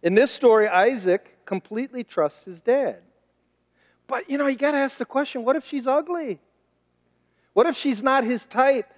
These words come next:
What if she had a limp or a big nose or man hands? Or what if she snorts when she laughs? I mean,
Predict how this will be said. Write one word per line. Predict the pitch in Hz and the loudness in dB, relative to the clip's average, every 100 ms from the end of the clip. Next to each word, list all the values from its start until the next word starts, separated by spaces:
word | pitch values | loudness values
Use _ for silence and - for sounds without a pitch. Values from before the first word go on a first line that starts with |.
| _ _ | _ _
What | 214 285 | 2 2
if | |
she | - 269 | 0 -2
had | 220 220 | 2 4
a | 165 | 4
limp | 156 165 202 294 - _ _ _ _ _ _ _ _ _ | 4 4 4 0 -6 _ _ _ _ _ _ _ _ _
or | 180 180 | 4 4
a | |
big | - 190 180 175 | 4 2 2 2
nose | 190 240 285 302 302 196 | 4 4 4 -2 -4 0
or | 147 | 0
man | 147 170 233 269 | 2 2 2 2
hands? | 226 233 240 262 277 202 | 0 0 0 -2 -2 0
Or | 139 - _ _ | -2 -4 _ _
what | 226 | 2
if | 320 | 2
she | - 233 | 0 -4
snorts | - - 240 262 294 220 214 - | -4 -2 4 6 6 2 -2 -2
when | 220 | 0
she | 214 233 226 | 0 0 4
laughs? | 254 269 127 98 190 | 4 4 2 -2 -2
I | 190 | 0
mean, | 208 190 170 | 0 -2 -4